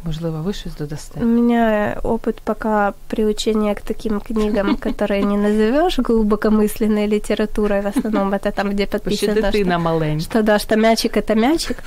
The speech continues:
Speaker 1: <laughs>
Speaker 2: Вот, но я думаю, ну, как бы, я вот вспоминала как раз недавно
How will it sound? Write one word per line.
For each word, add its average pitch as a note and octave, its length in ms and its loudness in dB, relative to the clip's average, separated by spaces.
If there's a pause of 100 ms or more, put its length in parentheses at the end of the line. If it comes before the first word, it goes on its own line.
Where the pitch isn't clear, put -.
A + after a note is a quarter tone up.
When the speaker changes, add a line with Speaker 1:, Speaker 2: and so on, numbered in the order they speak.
(300)
Speaker 1:
<laughs> - 300 -4
Speaker 2:
Вот, G#3+ 340 2 (140)
но A3 380 4
я A3+ 260 2
думаю, A3 580 2 (420)
ну, A#3+ 220 4
как G3+ 160 0
бы, G#3 220 0 (260)
я A3 120 2
вот G3+ 140 -2
вспоминала A3+ 580 2
как - 200 -8
раз G3+ 180 0
недавно G3+ 480 0